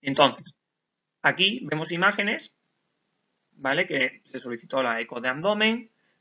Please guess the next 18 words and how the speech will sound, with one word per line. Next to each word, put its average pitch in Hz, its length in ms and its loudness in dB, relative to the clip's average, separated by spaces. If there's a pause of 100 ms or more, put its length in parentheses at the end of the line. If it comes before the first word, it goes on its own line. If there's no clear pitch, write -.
¿vale? 147 300 -2
Con 135 240 -4
esas, 135 440 2 (100)
em, 131 640 -2
alteraciones, 135 720 -2
¿no? 190 160 -6
En 185 80 -8
el 127 120 -4
parénquima 131 440 -6
renal, 165 380 2
esa 135 320 -2
heterogeneidad, 131 680 -2
y 214 80 -6
después 151 280 -6
se 156 60 -8
realizó 156 380 -4
el 135 200 -4
tac, - 240 -8